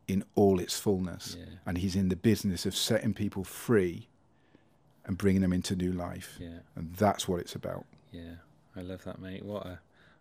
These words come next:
Speaker 2: what a brilliant message and, and brilliant motivation. And I love the fact that this, this passion just, just flows out from you. And, um, and it, it's, it's great to see you connect across churches. It's great to see you serve these guests.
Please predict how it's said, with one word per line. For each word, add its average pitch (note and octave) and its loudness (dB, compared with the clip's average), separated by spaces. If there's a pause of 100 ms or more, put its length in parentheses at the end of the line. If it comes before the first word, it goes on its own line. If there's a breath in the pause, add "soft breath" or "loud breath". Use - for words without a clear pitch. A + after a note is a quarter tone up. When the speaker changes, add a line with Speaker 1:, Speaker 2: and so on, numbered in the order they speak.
(100)
Speaker 2:
what - -4
a G2 -8
brilliant G2 -6
message F2+ -10
and, F#2 -8
and F#2 -8
brilliant G2+ -2
motivation. F#2+ -6
And F#2 -8
I F#2 -6
love G2+ 0
the G2 -10
fact E2+ -8
that E2+ -6 (400 loud breath)
this, - -2
this - -4
passion - -2
just, - -4
just - -4
flows G2 0
out F#2+ -2
from F#2 -8
you. F2 -6
And, F2 -10
um, F2+ -6 (560 loud breath)
and G#2+ -2
it, F#2 -2
it's, - -4
it's - -6
great A#2+ 2
to - -4
see - -2
you G#2+ 2 (240)
connect G#2+ -2
across - 0
churches. G#2+ 0
It's E2 -10
great G#2+ -4
to G2+ -8
see G#2+ -4
you G2+ -2
serve G2+ -4
these F#2+ -8
guests. G2+ -6